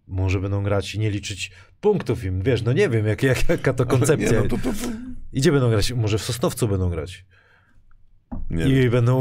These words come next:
Speaker 1: <laughs> od razu w
Speaker 2: Dla
Speaker 1: Pucharze
Speaker 2: mnie,
Speaker 1: Polski.
Speaker 2: dla mnie, e, to jest
Speaker 1: Wiesz, głośno
Speaker 2: my
Speaker 1: myślimy teraz,
Speaker 2: Tak,
Speaker 1: nie?
Speaker 2: tak, ale ja tego nie widzę jakoś tak organizacyjnie. No nie wiem, no to, no to jak będzie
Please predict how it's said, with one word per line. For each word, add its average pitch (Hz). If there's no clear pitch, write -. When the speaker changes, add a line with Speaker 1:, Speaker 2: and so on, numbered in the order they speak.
Speaker 1:
<laughs> -
od 165
razu -
w -
Speaker 2:
Dla -
Speaker 1:
Pucharze 123
Speaker 2:
mnie, 120
Speaker 1:
Polski. 135
Speaker 2:
dla 113
mnie, 117
e, 104
to 101
jest 98
Speaker 1:
Wiesz, 131
głośno 131
Speaker 2:
my 156
Speaker 1:
myślimy 143
teraz, -
Speaker 2:
Tak, -
Speaker 1:
nie? -
Speaker 2:
tak, -
ale 127
ja 147
tego 285
nie 330
widzę 226
jakoś 127
tak -
organizacyjnie. 123
No 107
nie 156
wiem, 104
no 104
to, 110
no 107
to 110
jak 98
będzie 110